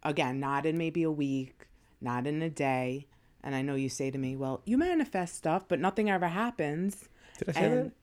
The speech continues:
Speaker 1: <laughs> Yeah. Yeah. But good things happen. Like,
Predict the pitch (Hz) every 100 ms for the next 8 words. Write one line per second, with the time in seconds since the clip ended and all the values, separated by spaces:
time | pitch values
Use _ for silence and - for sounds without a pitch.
0 | _ - - _ 190 214 196 - 214 -
1 | - - - - - - - - 233 165
2 | 156 - - - - - 202 175 - _
3 | _ _ _ - _ - 233 294 208 147
4 | 139 - 131 120 - - 127 131